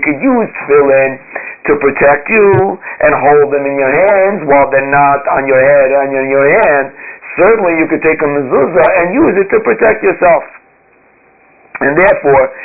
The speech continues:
we can bring a proof. Now we have two proofs. We have the proof of the, of the, from Shavuos sixteen, fifty, uh, I'm sorry, it's Shavuos fifteen B,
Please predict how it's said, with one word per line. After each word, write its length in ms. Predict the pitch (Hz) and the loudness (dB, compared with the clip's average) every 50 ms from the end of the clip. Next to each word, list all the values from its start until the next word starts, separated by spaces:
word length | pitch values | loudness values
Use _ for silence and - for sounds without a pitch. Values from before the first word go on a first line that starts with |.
| - - - - | -16 -10 -4 -2
we 80 | 151 | -2
can 240 | 151 160 151 147 123 | 0 0 -2 0 0
bring 160 | 175 196 185 | 0 0 0
a 120 | 170 156 - - | 0 -2 -2 -2
proof. 320 | - 202 247 214 185 170 - 160 | 0 2 2 2 2 0 -2 -2
Now 320 | 160 175 196 196 185 175 | 0 2 2 2 2 2
we 80 | 175 170 | 2 2
have 240 | 170 170 170 - | 2 0 0 -4
two 160 | - 226 214 - | -6 -6 -6 -4
proofs. 320 | - 143 131 123 113 - | -2 -2 -2 -2 -2 -2
We 160 | - 123 131 | 0 0 2
have 80 | 131 - | 2 0
the 160 | 151 - - | -2 -6 -4
proof 220 | 160 185 180 - - | -2 -2 -2 0 0
of 160 | 147 123 120 | -2 0 2
the, 160 | - 123 120 113 - - - - - - - | 2 2 2 2 0 -4 -12 -20 -12 -4 -2
of 120 | 131 127 123 | 0 0 2
the, 160 | 123 120 123 120 120 113 123 139 143 - | 2 2 2 2 2 0 -2 -4 -4 -4
from 80 | 131 120 117 - - | -6 -6 -4 -4 -4
Shavuos 400 | - 175 185 175 160 139 123 - - - - - - - - - - | -2 0 2 2 4 2 2 -2 -6 -14 -20 -20 -20 -20 -20 -6 -4
sixteen, 800 | 165 160 151 - - - - 135 135 131 127 131 147 160 175 190 202 _ _ _ - - - - | -2 -2 -2 -4 -10 -10 -8 -4 -4 -2 -2 -2 -4 -4 -8 -10 -14 _ _ _ -20 -20 -12 -4
fifty, 320 | - 151 - 147 - - 156 | -2 -2 -2 -2 -4 -2 0
uh, 80 | 143 | 2
I'm 240 | 139 131 131 131 123 | 4 4 2 2 0
sorry, 320 | - 139 127 117 117 117 117 107 - - | 0 0 0 0 0 -2 -4 -8 -10 -10
it's 160 | 135 - - | -8 -8 -4
Shavuos 240 | - 170 180 165 - - | -2 0 0 0 -2 -2
fifteen 560 | - 170 165 165 - - - 147 131 127 131 151 175 202 _ _ _ _ - - - - - - - - - - - | -2 -2 -2 -2 -4 -8 -6 -4 -4 -4 -4 -4 -8 -12 _ _ _ _ -20 -20 -20 -20 -20 -20 -20 -20 -20 -10 -4
B, 80 | - | -2